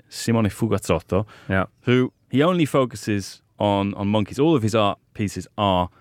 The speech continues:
Speaker 1: in some respects, about monkeys. Um, but they have decided to commission some of his monkeys,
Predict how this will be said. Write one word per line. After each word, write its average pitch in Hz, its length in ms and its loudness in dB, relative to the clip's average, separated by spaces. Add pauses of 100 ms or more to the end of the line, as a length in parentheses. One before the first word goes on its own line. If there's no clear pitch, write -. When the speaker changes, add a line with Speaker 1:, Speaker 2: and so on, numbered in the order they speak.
(240)
Speaker 1:
in 101 100 -4
some 113 240 2
respects, 92 520 -4 (140)
about 90 260 -2
monkeys. 90 560 -8 (540)
Um, 107 240 0 (140)
but 143 200 0
they 147 200 2
have 143 120 -2
decided 170 300 -2
to - 80 -16
commission 120 640 0
some 143 240 2
of 110 120 0
his 101 140 -4
monkeys, 113 720 0